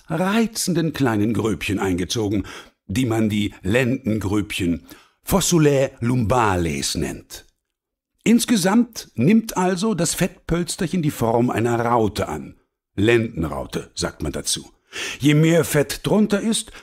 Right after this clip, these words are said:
desto schöner wölbt die sich freilich vor. Und es ist, ästhetisch gesprochen, das rückseitige Gegenstück zum Venushügel, dem Mons Veneris auf der Vorderseite, aber bei weitem nicht so haarig.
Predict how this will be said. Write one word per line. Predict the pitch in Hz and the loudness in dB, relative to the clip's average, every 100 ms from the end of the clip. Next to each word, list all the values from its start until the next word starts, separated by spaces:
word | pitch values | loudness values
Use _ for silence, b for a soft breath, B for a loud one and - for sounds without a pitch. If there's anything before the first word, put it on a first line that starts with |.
| B | B
desto | 123 120 117 | -2 0 0
schöner | - 175 165 120 113 90 | 0 2 2 2 2 0
wölbt | 117 113 - - - | 0 0 -2 -8 -4
die | 123 | -2
sich | 95 - | -2 -2
freilich | 113 90 95 | -2 -2 -4
vor. | - 175 | -2 0
Und | - 147 | 0 0
es | 151 | -2
ist, | - 277 - - - _ _ | 0 0 -2 -8 -18 _ _
ästhetisch | - - 90 - | -6 -4 -4 -4
gesprochen, | - - 90 110 - B B B | -8 -6 -2 0 -2 B B B
das | 156 143 | 0 2
rückseitige | 196 226 - 196 180 180 | 4 2 0 -2 0 -2
Gegenstück | 151 170 175 - 170 - | 0 0 0 -4 -6 -2
zum | 170 131 | -2 0
Venushügel, | 190 180 139 110 - 107 101 90 B B B | 2 2 2 0 -2 -2 0 -2 B B B
dem | 127 | 0
Mons | 127 131 - - | 2 0 0 -4
Veneris | 139 180 143 104 98 90 - - - | -2 2 2 2 2 0 -2 -6 -8
auf | - | -10
der | - | -6
Vorderseite, | - - 73 76 76 - - - | -4 -4 -2 -4 -6 -6 -10 -4
aber | 104 90 78 76 71 - - b b | -2 0 -2 -4 -6 -8 -18 b b
bei | - 180 92 | -6 -4 -2
weitem | 92 - - 69 69 | -4 -6 -10 -8 -6
nicht | 71 - - | -6 -8 -10
so | - - | -8 -6
haarig. | 110 - - - - | -6 -6 -12 -18 -20